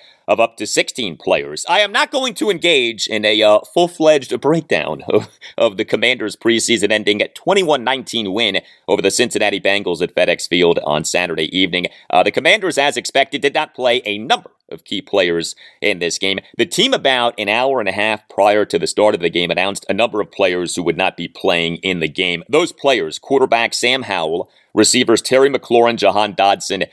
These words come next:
and Curtis Samuel, tight end Logan Thomas, running backs Brian Robinson Junior and Antonio Gibson, offensive tackles Charles Leno Junior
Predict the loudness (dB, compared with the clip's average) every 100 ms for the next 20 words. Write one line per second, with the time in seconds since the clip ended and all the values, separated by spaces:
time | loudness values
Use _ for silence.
0 | _ -4 -4 -2 -2 0 0 0 0 0
1 | -2 -2 -2 -2 -2 -2 -2 0 -4 -2
2 | -2 0 -2 -2 0 -2 0 -2 -2 -2
3 | -10 _ -4 0 0 2 0 0 -2 -6
4 | -4 0 0 2 2 0 _ -2 0 -2
5 | -2 0 0 2 0 0 -2 0 -2 2
6 | 2 2 2 0 -2 -2 -2 -2 -2 -4
7 | -2 2 2 2 0 0 0 -2 -2 0
8 | 2